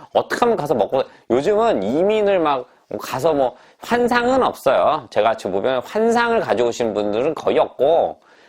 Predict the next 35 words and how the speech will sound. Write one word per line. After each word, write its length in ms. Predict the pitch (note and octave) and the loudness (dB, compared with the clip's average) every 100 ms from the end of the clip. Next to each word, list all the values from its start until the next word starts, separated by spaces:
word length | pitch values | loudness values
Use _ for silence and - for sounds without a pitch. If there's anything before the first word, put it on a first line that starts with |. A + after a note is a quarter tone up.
| _ | _
어떻게 300 | F#2 G2 - | -2 0 0
해서 80 | C#3 | 0
먹고 280 | F2+ - G#2+ | 0 0 -2
좀 180 | - B2+ - - _ | -2 -4 -6 -20 _
한국보다 600 | - G3+ F#3+ - D#3 C#3 | -2 0 0 -2 0 0
좀 180 | C3+ C3 | 0 -2
애들 520 | - G#2 B2+ B2+ B2 | 0 0 2 2 2
위해서 240 | A2 A#2 A#2+ | 0 -2 0
좀 100 | A2+ | 0
나은 320 | F2 F#2+ B2+ | 0 0 0
환경을 320 | C#3+ C#3+ C#3 | -2 -2 -2
가지면 480 | - G2 G2+ A2 G2+ _ | -4 -10 -4 -4 -4 _
좋지 340 | - G2 - - | -8 -8 -8 -8
않을까, 720 | F2+ G#2+ - E2+ E2+ G2+ F2+ - | -4 -2 0 0 0 0 -2 0
그런 260 | C#3+ F#3 | 0 2
생각에서 380 | F3+ F#3+ F3+ E3+ | 0 2 2 2
다 100 | D#3+ | 2
오시는 360 | G#2+ B2 D#3+ D#3 | 2 0 0 2
거지, 420 | B2 B2+ E3+ - - - _ | 2 2 0 -2 -8 -20 _
누가 280 | G2+ G#2+ E3 | -6 2 2
뭐 140 | D3+ | 2
환상을 420 | A2+ E3 G3+ A3+ G#3+ | -2 -2 -2 0 0
가지고 260 | A2 B2 | 0 0
오는 180 | C3+ A#2+ | -2 -2
분들은 480 | A#2+ A#2 G#2+ C3 D3 | -4 -2 0 0 -2
제가 160 | - F#2 | -2 -2
볼 140 | B2+ | 0
땐 120 | E3 D#3+ | -2 -4
거의 200 | - C3+ | -2 -2
없습니다. 560 | - - C#3 F#2 D#2+ F2 | -2 -4 -2 -2 -4 -4
예, 320 | E2+ E2 D#2+ - _ | -6 -6 -10 -14 _
극-, 180 | - - _ _ _ _ | -14 -14 _ _ _ _
극히 520 | - A2 - - G3 F3+ | -8 -8 -8 -6 -4 -2
일부 300 | - D3+ B2 | -2 -2 -2
소수가 840 | - - A3 A3 - G#3+ G3 G3 | -6 0 0 0 -2 0 2 2